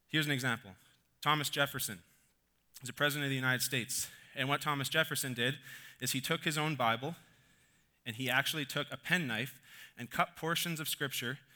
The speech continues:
out of his Bible so he liked it more.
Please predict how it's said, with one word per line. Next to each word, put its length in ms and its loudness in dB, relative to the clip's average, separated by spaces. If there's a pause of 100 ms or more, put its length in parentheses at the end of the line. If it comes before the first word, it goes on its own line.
(360)
out 160 4
of 80 0
his 140 -2
Bible 420 2 (720)
so 320 -4 (240)
he 160 -4
liked 240 0
it 100 -10
more. 160 -12